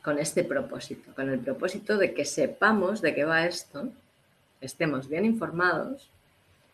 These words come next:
y podamos escoger el tipo de economía que queremos para nuestro futuro, que es muy importante. Ya,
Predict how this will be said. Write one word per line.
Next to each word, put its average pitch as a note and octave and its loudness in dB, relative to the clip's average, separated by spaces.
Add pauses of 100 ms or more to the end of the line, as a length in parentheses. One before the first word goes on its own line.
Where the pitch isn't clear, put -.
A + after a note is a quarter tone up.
(180)
y - -6
podamos E3 2
escoger - -12 (1700)
el A#3 8
tipo E3 4
de D#3 4
economía C#3 2
que C#3 0
queremos B2+ 0
para C3 -4
nuestro C#3+ -4
futuro, - -12 (2250)
que F3+ 8
es F#3 6
muy G3 6
importante. C3 -2 (720)
Ya, F#3 6